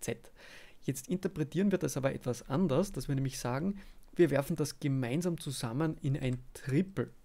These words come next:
Das heißt, dass da vorne diese zwei sind der Input und das da hinten ist der Output, also der Funktionswert. Und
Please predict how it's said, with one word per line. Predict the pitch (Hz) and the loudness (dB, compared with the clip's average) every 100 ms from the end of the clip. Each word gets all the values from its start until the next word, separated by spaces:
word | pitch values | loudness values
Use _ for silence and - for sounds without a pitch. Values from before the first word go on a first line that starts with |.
| - - - - - - - - | -20 -20 -8 -2 -2 -2 -4 -4
Das | 135 127 | -4 0
heißt, | 156 - | 0 0
dass | 147 | -2
da | 147 | -2
vorne | - - 147 180 165 | -4 2 6 6 4
diese | 156 143 | 0 -4
zwei | - 123 | 0 0
sind | 123 127 127 | 0 -2 -4
der | - | -4
Input | 147 185 202 - 262 - - - - - - - - - - - - - - | 0 0 0 -4 -8 -10 -18 -20 -20 -20 -20 -20 -20 -20 -20 -20 -18 -16 -6
und | 143 139 | -4 0
das | 151 | 0
da | 165 | 2
hinten | 135 139 147 - 147 147 - | 2 2 0 0 -2 0 -2
ist | 131 - | -6 -2
der | 135 127 139 - - - - - | 0 0 -2 -10 -20 -20 -20 -6
Output, | 123 127 - 127 127 | -2 -2 -2 -4 -2
also | 117 | -4
der | 120 | -6
Funktionswert. | 120 123 123 - 110 110 - - - - - - - - - - - - | -6 -6 -8 -10 -8 -8 -10 -14 -16 -20 -20 -20 -20 -18 -18 -16 -14 -4
Und | 135 135 - | -2 -2 -4